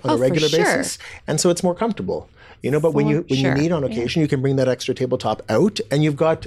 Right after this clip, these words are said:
Speaker 1: there you've got the room for eight or ten.
Speaker 2: Right, and,
Speaker 3: Some
Speaker 2: like, even when I have a, a more of a cocktail party, get rid of all the chairs,
Speaker 1: Yeah.
Speaker 2: put the,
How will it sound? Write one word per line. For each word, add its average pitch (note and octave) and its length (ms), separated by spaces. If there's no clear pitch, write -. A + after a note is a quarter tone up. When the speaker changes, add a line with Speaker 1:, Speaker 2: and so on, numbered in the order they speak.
Speaker 1:
there C3 140
you've D3 200
got C#3+ 240
the C#3 80
room D3 200
for D#3 340
eight D3+ 140
or E3 80
ten. A#2 320
Speaker 2:
Right, D4 340
and, D#4 140
Speaker 3:
Some F#4 160
Speaker 2:
like, B3+ 240
even A3 200
when G#3+ 120
I G3 100
have F#3 440
a, E3 320
a - 80
more F3 180
of D#3+ 80
a D3 40
cocktail - 400
party, B3+ 260
get F#3+ 160
rid D3+ 120
of D3+ 100
all D3+ 220
the G3 80
chairs, E3+ 640
Speaker 1:
Yeah. F#3 100
Speaker 2:
put G3 80
the, F#3+ 140